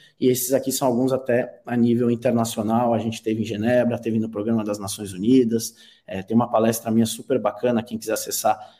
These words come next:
é, é, do tedex, tá no YouTube, que é, o título é O Herói Invisível do Sistema de Saúde Brasileira, que é muito, né,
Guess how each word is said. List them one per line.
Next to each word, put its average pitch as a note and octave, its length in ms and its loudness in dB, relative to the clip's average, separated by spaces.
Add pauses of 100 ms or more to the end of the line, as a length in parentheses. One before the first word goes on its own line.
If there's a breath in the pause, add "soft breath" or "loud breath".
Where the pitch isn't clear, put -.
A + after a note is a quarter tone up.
(180 loud breath)
é, G2+ 440 -6
é, G#2 40 -8
do G2+ 140 -6
tedex, A#2+ 560 0
tá G2+ 140 -4
no G#2+ 120 -4
YouTube, A#2 520 0
que A2 160 -4
é, - 320 -2 (100)
o A2+ 80 -8
título - 360 2
é A#2 60 6
O A2+ 80 4
Herói B2+ 280 6
Invisível B2+ 640 0
do A#2 80 -2
Sistema A#2 420 -4
de A2+ 80 -6
Saúde A2+ 240 -2
Brasileira, A2+ 560 0
que A#2+ 100 -4
é G#2+ 40 -2
muito, A#2+ 360 0
né, A#2 140 4